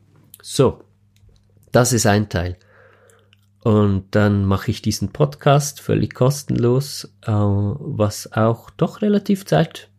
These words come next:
viel Zeit braucht. Ähm, und schlussendlich ist das Produkt einfach diese zwanzig, dreißig Minuten hier, die du dir jetzt anhörst, aber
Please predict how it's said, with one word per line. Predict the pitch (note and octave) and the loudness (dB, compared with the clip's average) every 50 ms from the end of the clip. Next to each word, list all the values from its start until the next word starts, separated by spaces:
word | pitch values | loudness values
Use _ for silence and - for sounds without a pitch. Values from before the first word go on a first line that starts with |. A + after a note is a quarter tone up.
| _ _ _ _ _ _ | _ _ _ _ _ _
viel | - - F#3 A3+ C#4 A#3+ - | -2 0 2 4 4 2 2
Zeit | - - A#2+ A#2 - - | 2 2 2 2 2 2
braucht. | G#2 G2+ G#2+ A#2+ - - - - - _ _ _ - | 2 2 2 2 0 -4 -14 -20 -20 _ _ _ -6
Ähm, | - G2+ F#2 F#2 F#2+ - _ _ - - - - - - - - - - - - - _ _ _ _ _ - | -2 -2 0 0 -2 -4 _ _ -20 -20 -20 -20 -20 -20 -20 -20 -20 -20 -20 -20 -20 _ _ _ _ _ -6
und | - A2+ | -6 -6
schlussendlich | G#2 - A#2+ A2 - A#2 A2+ A2 - G#2+ - B2+ | -2 0 0 4 4 4 4 4 0 -2 -2 -2
ist | A2+ - - | -4 0 0
das | A2+ - - | -2 -2 -2
Produkt | - A2 A2 G2+ A2+ A2+ A2+ - - - | -4 -2 -2 0 0 -4 -4 -6 -14 -10
einfach | - A2+ A2+ G#2+ G#2+ A2+ G#2+ G#2+ - - | -4 0 0 0 2 0 -2 -2 -2 -12
diese | - A2+ A2 G#2+ - - G#2+ G2+ G2+ G2 F#2+ F#2+ F#2+ | -4 -2 -2 -2 0 0 2 2 4 2 2 -2 -4
zwanzig, | - - G2+ G2 G2+ - - A#2+ A2+ - - | -4 0 2 2 2 0 0 -2 -2 -2 -4
dreißig | - G#2 G#2 G#2+ A2+ - - A2 - - A2 | -2 0 2 2 2 2 0 -2 -2 0 0
Minuten | G#2 G2+ G2+ G#2+ C3+ - - B2+ B2 | 2 2 2 0 -2 -2 -2 -2 -2
hier, | A#2 A2+ B2+ B2+ C3 C3+ C3+ A#2+ A2+ | 0 0 2 2 4 4 4 2 2
die | A#2 A2 G#2+ | 0 0 0
du | A2+ G#2 | 0 0
dir | G#2 A2 G#2+ G2+ | 2 2 2 2
jetzt | G#2 G2+ - - - | 0 -2 -2 -6 -4
anhörst, | F#2 G2+ A2+ A2+ A2 A2+ A2+ A2 A2+ B2+ C#3 C#3+ - - - | -2 -2 -2 -2 0 0 2 4 4 2 2 -2 -6 -12 -8
aber | - - G#2 G2+ G#2 G2+ A2 A2 A#2 A#2+ C#3+ | -4 0 0 0 0 2 2 0 0 0 -2